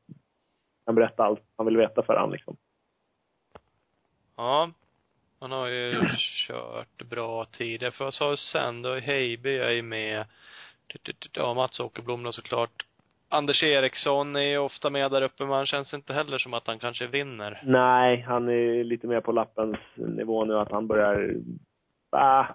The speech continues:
Speaker 1: börjar se om det är, fan, är det värt det här? Ska jag hålla på så här verkligen? Det känns som att han,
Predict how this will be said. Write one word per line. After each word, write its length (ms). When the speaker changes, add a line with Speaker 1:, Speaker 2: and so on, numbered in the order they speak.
Speaker 1:
börjar 340
se 140
om 140
det 220
är, 60
fan, 240
är 80
det 60
värt 220
det 80
här? 180
Ska 180
jag 60
hålla 160
på 220
så 80
här 180
verkligen? 460
Det 60
känns 240
som 120
att 120
han, 220